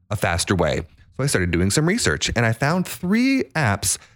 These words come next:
that you can use to do this really quickly. I used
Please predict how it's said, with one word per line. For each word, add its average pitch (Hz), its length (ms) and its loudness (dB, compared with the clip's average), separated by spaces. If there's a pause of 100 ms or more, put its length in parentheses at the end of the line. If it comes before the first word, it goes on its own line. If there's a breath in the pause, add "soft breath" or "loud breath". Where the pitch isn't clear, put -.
that 101 80 -2
you 139 140 2
can 170 160 2
use 101 380 4
to - 120 -6
do 110 140 2
this 95 180 0
really 127 260 4
quickly. 117 440 0
I 85 100 0
used 110 360 2